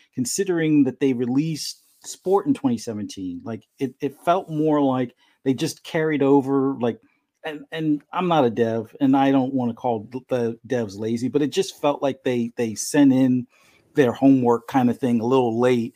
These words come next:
to kind of push this out the door. Like, it's almost like the executives at Sony is like, "All right, time's up. You guys have been working on a Gran Turismo for, like, ten years now.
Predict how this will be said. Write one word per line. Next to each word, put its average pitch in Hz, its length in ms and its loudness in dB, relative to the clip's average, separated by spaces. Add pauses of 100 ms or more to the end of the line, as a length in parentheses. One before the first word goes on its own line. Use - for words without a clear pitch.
(360)
to 139 100 0
kind 143 340 0
of 120 120 -6
push - 240 -4
this 139 180 -4
out 113 220 -2
the 101 60 -10
door. 104 420 0
Like, 110 240 -6 (200)
it's 156 140 -2
almost 165 260 -2
like 143 160 -6
the 127 100 -2
executives 131 520 -2
at 110 120 0
Sony 135 260 4
is 107 100 -4
like, 107 220 -4
"All 131 80 2
right, 117 180 0
time's 147 340 2
up. 110 260 -4 (220)
You 135 120 -4
guys 156 220 2
have 135 100 0
been 127 180 2
working 131 300 0
on 120 220 -2
a 104 40 -6
Gran 120 240 -4
Turismo 117 400 -6
for, - 80 -8
like, 107 180 -6
ten 139 240 0
years 131 360 -2
now. 95 280 -8